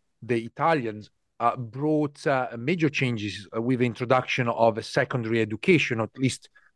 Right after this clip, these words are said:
you know, they introduced, uh, more schools in that sense. And I was wondering if you can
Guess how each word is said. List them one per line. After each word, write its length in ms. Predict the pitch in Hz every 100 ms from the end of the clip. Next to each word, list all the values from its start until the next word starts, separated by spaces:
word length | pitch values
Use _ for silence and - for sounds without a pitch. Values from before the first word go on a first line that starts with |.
| -
you 60 | 127
know, 60 |
they 140 | 107 127
introduced, 540 | 117 120 127 123 -
uh, 340 | - 120 117 - _ _
more 180 | 143 143
schools 500 | - - 226 160 139
in 160 | 151 135
that 200 | 139 135
sense. 340 | - 147 143
And 100 | 180
I 40 | 190
was 180 | 190
wondering 300 | 180 254 302
if 120 | 202 -
you 60 |
can 240 | 151 170